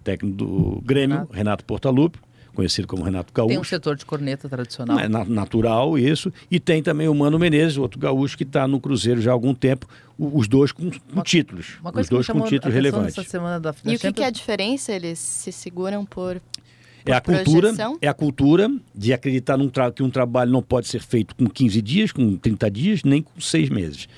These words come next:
Speaker 1: Um trabalho que tu desenvolve ao longo de um tempo. Isso aí Guardiola falou esses dias e o próprio Jürgen Klopp falou numa entrevista pra um, pra um, pra um jornalista brasileiro da Espanha.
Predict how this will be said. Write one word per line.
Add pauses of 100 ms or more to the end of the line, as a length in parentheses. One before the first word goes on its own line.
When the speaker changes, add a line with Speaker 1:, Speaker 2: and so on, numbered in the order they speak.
(340)
Speaker 1:
Um
trabalho
que
tu
desenvolve (260)
ao
longo
de
um
tempo.
Isso
aí
Guardiola
falou
esses
dias
e
o
próprio
Jürgen
Klopp (320)
falou
numa
entrevista
pra
um,
pra
um,
pra
um
jornalista
brasileiro (360)
da
Espanha.